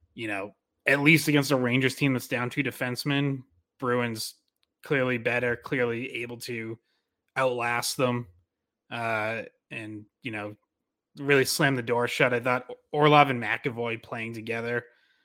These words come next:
was awesome. They, they were dominant. They got a lot of ice time against the Rangers' top two lines, which are now, you know, as loaded as any team's top six in the N H L. And, uh, those,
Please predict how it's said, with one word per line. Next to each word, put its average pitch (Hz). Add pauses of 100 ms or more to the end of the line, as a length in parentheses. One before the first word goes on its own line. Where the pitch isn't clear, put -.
(300)
was 117
awesome. 117
They, 123
they 120
were 113 (320)
dominant. 120
They 104 (160)
got 110
a 104
lot 110
of 123
ice 123
time 123
against 117
the 127
Rangers' 120
top 135
two 131
lines, 131
which 117
are 117
now, 110 (680)
you 123
know, 107 (220)
as 113
loaded 127
as 113 (220)
any 123
team's 123
top 123
six 131
in 127
the 117
N 120
H 113
L. 123
And, 110 (580)
uh, 107 (1080)
those, 123